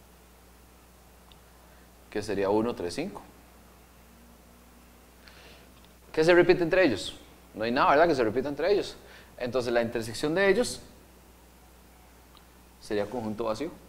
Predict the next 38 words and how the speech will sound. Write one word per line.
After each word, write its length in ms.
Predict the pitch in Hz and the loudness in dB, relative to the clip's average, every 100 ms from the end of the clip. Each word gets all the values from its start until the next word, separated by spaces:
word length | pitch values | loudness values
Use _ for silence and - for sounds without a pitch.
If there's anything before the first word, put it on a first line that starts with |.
| - - - - - - | -20 -20 -20 -20 -20 -10
¿Por 120 | - 127 | -6 0
qué? 120 | 160 | 0
Porque 260 | 147 117 | 0 -2
no 80 | 113 | -2
hay 80 | 117 | -2
absolutamente 600 | 131 139 139 139 139 135 | -4 -4 -2 -2 -4 -6
nada 220 | 143 160 | -4 -2
que 80 | 175 | -2
se 100 | 147 | -2
repita 280 | 131 131 135 | -2 -2 -6
entre 220 | 151 147 | -2 0
ellos, 180 | 151 151 | 0 0
y 40 | |
habíamos 260 | 110 110 120 | 2 2 2
visto 300 | 139 139 147 | 0 -2 -4
en 100 | 139 | -2
números 300 | 143 139 139 | -2 0 2
reales 340 | 151 143 139 | 4 4 4
y 60 | 160 | -2
en 40 | |
conjuntos 480 | 147 160 165 170 160 - - - - | -6 -4 -4 -6 -10 -16 -20 -20 -14
que 220 | - 147 | 0 0
intersección 540 | 156 156 156 156 160 156 | 2 -2 -4 -4 -4 -2
es 60 | 143 | -2
básicamente 540 | 139 143 139 139 139 | -2 -2 -4 -4 -6
todo 200 | - 123 | 0 0
lo 80 | 127 | 2
que 80 | 135 | 0
se 80 | |
repite, 380 | 127 135 165 - - - - - | -2 0 -2 -2 -14 -20 -20 -12
y 60 | 123 | -6
pues 220 | 117 110 | -4 -2
ahí 140 | 101 | 0
no 120 | 104 117 | -2 -2
se 100 | 127 | -2
repite 420 | 110 123 123 160 | -2 -2 -4 -2
absolutamente 840 | - 120 - 107 104 113 107 - | -2 -2 -4 -6 -4 -6 -8 -12
nada. 120 | 98 | -14